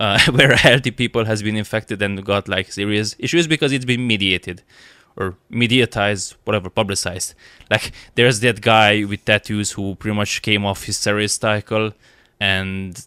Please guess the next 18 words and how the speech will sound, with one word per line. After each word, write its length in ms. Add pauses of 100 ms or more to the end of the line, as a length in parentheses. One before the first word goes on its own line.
then 260
was, 220
it, 120
I 40
don't 320
know, 440
was 640
in, 380
like, 360
the 80
E 200
R 160
for, 180
like, 200
a 100
week 340
or 80
so, 360